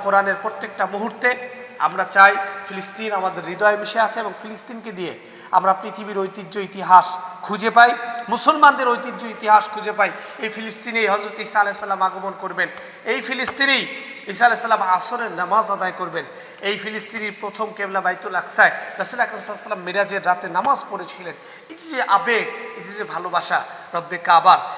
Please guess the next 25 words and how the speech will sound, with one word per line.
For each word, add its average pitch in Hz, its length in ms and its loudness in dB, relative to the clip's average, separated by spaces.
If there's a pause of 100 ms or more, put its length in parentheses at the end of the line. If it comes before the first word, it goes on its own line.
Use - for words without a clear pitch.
এই 180 100 -4
ফিলিস্তিনকে 196 600 -8
হৃদয়ে 185 340 4
আমরা 220 220 6
ধারণ 220 360 4
করি, 233 180 -4 (320)
আমাদের 226 340 4
মনে 233 260 0
ধারণ 233 340 4
করি, 202 140 -4
আমাদের 196 260 -4 (120)
দেহে 240 260 6
ধারণ 214 360 4
করি। 170 180 -6 (420)
So, 180 60 -6 (440)
আমি 175 240 -6 (180)
অনুরোধ 226 380 -4
করব 190 180 -6
সকলকে, 165 520 -4 (260)
আপনারা 185 240 0
সত্য - 380 -8
তথ্য 180 260 -12
প্রচার 202 240 -4
করুন 269 280 -8 (280)
এবং 202 240 2